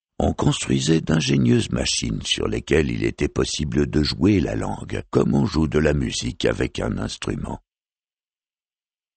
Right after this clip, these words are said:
Les individus de la grande race étaient d'immenses cônes striés de trois mètres,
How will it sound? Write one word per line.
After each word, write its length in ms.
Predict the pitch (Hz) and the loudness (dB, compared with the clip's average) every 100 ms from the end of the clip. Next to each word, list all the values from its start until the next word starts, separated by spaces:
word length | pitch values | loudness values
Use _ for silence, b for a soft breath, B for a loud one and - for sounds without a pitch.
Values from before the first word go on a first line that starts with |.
| _ _ - | _ _ -2
Les 400 | 67 82 82 76 | 2 4 4 4
individus 760 | 87 78 90 85 87 98 104 92 | 2 2 2 2 2 2 2 2
de 140 | 95 | 2
la 220 | 82 82 | 2 2
grande 300 | 71 57 73 | 0 0 0
race 520 | 60 57 69 - - - | 0 -2 -2 -4 -6 -2
étaient 340 | 76 - 76 76 | -4 -2 -2 -2
d'immenses 720 | - 73 78 69 69 67 - | -2 0 2 2 0 0 -2
cônes 380 | - 67 62 64 | 0 0 0 -2
striés 680 | - - 73 58 58 58 | -4 -2 -4 -2 -2 -2
de 120 | - - | -2 -4
trois 360 | - - - | -4 -2 0
mètres, 520 | 62 - - - - | -2 -6 -10 -6 -6